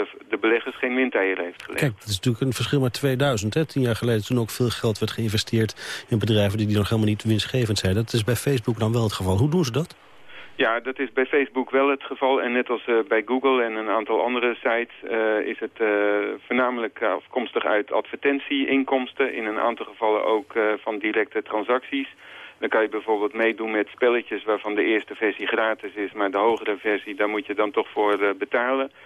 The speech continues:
Speaker 1: Men probeert zoveel mogelijk, eh, ogen op het net gericht, eh, te krijgen en op de site, eh, vast te houden. En, eh, doordat men veel informatie vergaart van, eh,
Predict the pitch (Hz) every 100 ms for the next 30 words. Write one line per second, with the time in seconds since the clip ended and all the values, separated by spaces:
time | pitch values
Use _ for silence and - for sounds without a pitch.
0 | - - - 120 123 120 127 123 - 110
1 | 131 127 120 113 113 110 123 113 - 127
2 | 127 120 110 - 113 117 117 - 113 113
3 | - - 113 104 - 113 110 107 107 107
4 | - 110 120 107 101 - 107 - 127 -
5 | 117 107 113 113 110 - - - - -
6 | - 117 113 107 107 107 104 113 113 117
7 | 117 110 147 139 127 117 123 120 120 135
8 | - 135 120 127 120 117 127 120 117 113
9 | -